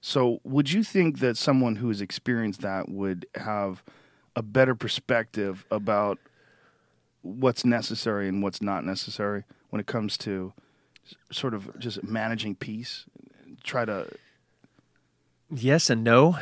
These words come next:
Speaker 2: You know, there's no, like, nirvanic moment where you have, like, this clear sight of, you know, what, an understanding of what's necessary and what's not, how people should be or how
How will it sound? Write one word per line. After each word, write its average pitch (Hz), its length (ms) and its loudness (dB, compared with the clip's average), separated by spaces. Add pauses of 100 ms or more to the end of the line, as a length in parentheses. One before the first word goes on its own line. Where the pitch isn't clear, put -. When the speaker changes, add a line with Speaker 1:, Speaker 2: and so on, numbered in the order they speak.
Speaker 2:
You 120 100 2
know, 123 80 8
there's 110 220 6
no, 117 160 8
like, 107 160 4 (460)
nirvanic 98 640 2
moment 87 480 -2
where 90 120 0
you 85 120 -2
have, 87 180 -2
like, 87 180 -6
this - 220 -6 (100)
clear 98 340 -2
sight - 580 -4
of, 85 400 -8 (180)
you 110 80 -8
know, 82 220 -6 (240)
what, 107 300 -2 (840)
an 127 100 0
understanding 110 680 2
of 95 300 -4
what's - 300 -4
necessary 104 480 -2
and 90 120 -4
what's 95 220 -4
not, 92 360 0
how 101 200 0
people 98 260 -4
should 92 180 -8
be 90 120 -6
or 92 160 -4
how 90 200 -6